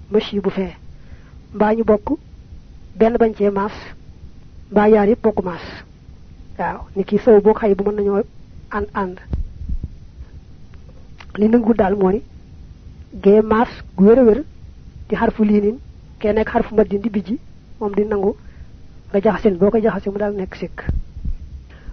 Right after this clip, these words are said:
Waddu wooyeel at taxarruka maas ga ga, ëllësi ga nga xam ne yëli dana ko topp, ba rit fu bi la rit fu, tudde ko xadwan xadwu. an zawi tambihi, jële ci waroom yeete ga.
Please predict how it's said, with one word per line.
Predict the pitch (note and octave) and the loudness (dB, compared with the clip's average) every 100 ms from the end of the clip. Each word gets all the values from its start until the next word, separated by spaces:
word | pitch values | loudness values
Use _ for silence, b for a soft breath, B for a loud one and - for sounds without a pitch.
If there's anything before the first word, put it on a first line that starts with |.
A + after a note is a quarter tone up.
| b b - | b b 0
Waddu | A3 G#3 - | 2 2 2
wooyeel | A3+ A3+ A3 G#3 G#3+ - - | 6 6 6 4 2 -2 -8
at | - | -6
taxarruka | A3+ - G#3 A3 G3+ | -4 -2 0 0 -2
maas | G3 G#3+ - | -2 -4 -4
ga | G3 | -8
ga, | F#3 - - - | -8 -12 -12 -4
ëllësi | G#3 G#3 G#3 G3+ | 2 2 0 0
ga | G3+ | 0
nga | G#3 | 0
xam | G#3 F#3+ | -4 -6
ne | G3+ - - G#3+ | -8 -10 -2 2
yëli | G#3 G#3+ | 4 4
dana | G3+ G#3 | 2 0
ko | G#3+ | 0
topp, | G3+ F#3+ - - - - - | 0 -2 -6 -16 -16 -16 0
ba | G3+ | 2
rit | G#3 A3 | 4 2
fu | - | 0
bi | F#3+ | 4
la | G#3 | 4
rit | G#3 F#3 | 4 -2
fu, | E3+ A#3 - - - | -4 -6 -12 -20 -12
tudde | G3 G3 | -2 0
ko | F#3 G3+ - | 0 -2 -2
xadwan | G#3+ F3+ G3+ G3+ | -4 2 2 2
xadwu. | F#3+ F#3+ F#3 F3 - - - b b b b b - | -2 0 0 -2 -8 -20 -20 b b b b b -8
an | G3+ F3+ | -6 2
zawi | G#3 G#3 - | 4 4 2
tambihi, | G#3 F#3+ G3 F3+ A3+ - - - | -2 0 -2 -2 -4 -10 -20 0
jële | G3+ G3 | 4 4
ci | G#3 | 4
waroom | G3 G3 G3 F#3+ | 4 4 0 2
yeete | G#3 G3 F#3+ | 4 4 0
ga. | F3+ | -6